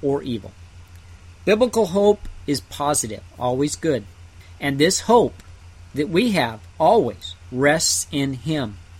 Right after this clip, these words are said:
The preposition epi, upon or on him, combines with the locative personal pronoun atos, reflecting cause or reason, meaning on the basis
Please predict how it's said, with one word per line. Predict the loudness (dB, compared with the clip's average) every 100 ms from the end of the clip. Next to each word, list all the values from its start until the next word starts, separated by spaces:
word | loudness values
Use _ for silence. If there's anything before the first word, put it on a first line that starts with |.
| -20 -20 -20 -20 -20 -20 -20 -20 -20 -20 -20 -10
The | -4
preposition | 0 2 2 2 2 2 0 0
epi, | -2 0 -2 -2 -6 -12 -20 -6
upon | -6 -6 -6 -2 -2
or | -2 0
on | 2 4 2 0 -2 -10 -20 -20 -20 -20 -8
him, | 0 2 2 0 -4 -6 -10 -20 -20 -8
combines | -6 2 4 4 2 0 -2
with | -2 -2
the | 0
locative | 0 0 -2 -4 -2 -2
personal | 0 -2 -2 -6
pronoun | -6 -4 -2 0 -2 -2
atos, | -4 -6 -4 -6 -6 -6 -8 -10 -18 -20 -20 -12 -2
reflecting | -2 0 2 2 2 -2 -2
cause | -8 0 4 4 4 0 -4 -8 -10 -12 -2
or | 2
reason, | 2 2 2 4 2 -2 -8 -18 -20 -20 -20 -20 -12 0
meaning | 2 2 2 0
on | -2 0
the | -2
basis | 0 2 4 4 2 2 0 -2 -2